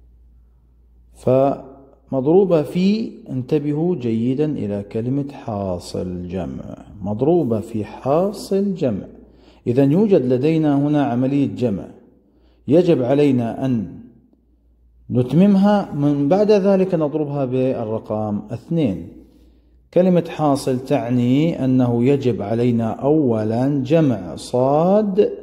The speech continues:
مع التسعة، وبعد ذلك ضربها باثنين، ولا يتم ذلك إلا إذا وضعنا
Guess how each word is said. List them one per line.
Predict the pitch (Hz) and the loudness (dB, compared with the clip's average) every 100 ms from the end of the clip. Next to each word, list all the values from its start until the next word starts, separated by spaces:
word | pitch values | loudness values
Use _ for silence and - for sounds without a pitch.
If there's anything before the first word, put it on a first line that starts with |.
| - - - _ _ _ _ _ _ _ _ _ _ _ - | -16 -20 -20 _ _ _ _ _ _ _ _ _ _ _ -2
مع | 127 151 147 120 117 - | 2 4 2 0 -4 -4
التسعة، | 123 - 151 147 - 131 165 247 - - | -8 -4 -4 -2 -4 -2 -2 -2 -10 -4
وبعد | 123 127 190 202 | -2 2 0 2
ذلك | 190 147 143 127 127 | 2 4 2 2 0
ضربها | 127 117 131 117 123 113 120 117 117 | -2 2 0 2 -2 -2 -2 -2 -4
باثنين، | 107 107 107 117 110 104 98 85 | -6 -6 -4 -6 -8 -8 -8 -2
ولا | 139 202 214 | 2 4 4
يتم | 175 - 165 147 127 | 4 2 -2 -2 0
ذلك | 131 127 120 - | 0 2 0 -2
إلا | 123 160 185 170 143 123 | -4 -2 -2 0 2 2
إذا | 127 117 | 0 -2
وضعنا | 113 110 107 120 104 101 101 101 127 196 | -2 -2 -2 -2 -4 -4 -4 -4 -4 -4